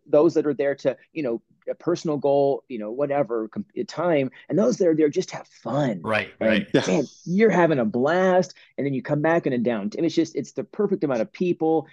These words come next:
Speaker 1: you know, expo,
Speaker 3: Yeah.
Speaker 1: it's a short drive. I, you know, Dallas is way, way, way up there on the list. Uh,
Speaker 3: Oh, yeah.
Speaker 1: others, you know, honorable mention,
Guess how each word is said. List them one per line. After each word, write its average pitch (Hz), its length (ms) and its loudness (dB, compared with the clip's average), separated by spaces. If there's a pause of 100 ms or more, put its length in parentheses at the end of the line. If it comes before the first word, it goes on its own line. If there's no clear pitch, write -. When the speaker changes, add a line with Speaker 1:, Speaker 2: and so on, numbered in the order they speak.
(120)
Speaker 1:
you 107 100 -8
know, 110 140 -8
expo, 143 360 0
Speaker 3:
Yeah. 151 60 2
Speaker 1:
it's 143 120 -4
a 101 40 -12
short 143 340 -4
drive. 123 340 -4
I, 120 80 -10
you 117 120 -10
know, 107 60 -8
Dallas 139 440 -4
is 107 140 -16 (180)
way, 143 240 6
way, 110 180 4
way 101 260 2
up 90 220 -6
there 107 120 -2
on 95 100 -6
the 92 80 -12
list. 92 360 -8 (180)
Uh, 107 240 4
Speaker 3:
Oh, 147 120 8
yeah. 143 120 8
Speaker 1:
others, 139 120 2
you 151 60 2
know, 131 340 2 (220)
honorable 156 360 2
mention, 147 540 -2